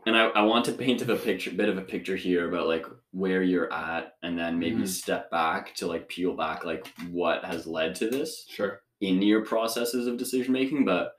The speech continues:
Speaker 1: you've told me before, um, that you wake up every day stoked about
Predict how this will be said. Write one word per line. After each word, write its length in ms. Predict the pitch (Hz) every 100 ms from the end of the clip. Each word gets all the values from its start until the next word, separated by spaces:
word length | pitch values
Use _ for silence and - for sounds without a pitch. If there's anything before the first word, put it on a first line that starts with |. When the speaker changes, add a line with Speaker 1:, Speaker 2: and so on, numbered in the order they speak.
| _ _ _ _
Speaker 1:
you've 300 | 98 113 113
told 300 | - 104 98
me 100 | 95
before, 720 | 87 87 - 90 90 85 82 - _ _ _ _ _ _
um, 560 | 92 87 85 82 80 78 _
that 460 | 92 90 87 80 - _ _ _ _ _ _ _ -
you 320 | 101 104 113
wake 360 | 107 104 98 85
up 200 | 90 -
every 260 | 92 92 90
day 480 | 85 87 107 - _ _ _ _ _ _ _ _
stoked 800 | - - - 123 98 - - -
about 260 | 92 87